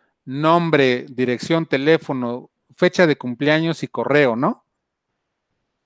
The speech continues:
Y resulta que tu cum-, y ya de repente, pues, llega tu cumpleaños una semana antes y te llega un correo del restaurante.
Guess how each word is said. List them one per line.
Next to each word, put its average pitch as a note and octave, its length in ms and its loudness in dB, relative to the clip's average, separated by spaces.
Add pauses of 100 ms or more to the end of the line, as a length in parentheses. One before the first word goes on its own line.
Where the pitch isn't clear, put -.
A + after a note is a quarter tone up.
(340)
Y C#3+ 100 -2
resulta D#3 440 2
que F3+ 80 2
tu D#3 80 -6
cum-, D#3 220 -4
y C#3+ 80 -4
ya E3+ 160 4
de G3 80 6
repente, F#3 460 2
pues, E3 220 0
llega F#3+ 240 4
tu - 100 -8
cumpleaños F3+ 540 0
una F#3+ 140 0
semana F3 320 0
antes F#3+ 300 -2
y E3 40 -8
te D3+ 160 -2
llega G3 300 4
un G3+ 80 0
correo F#3 380 2
del F3+ 140 4
restaurante. D#3 680 0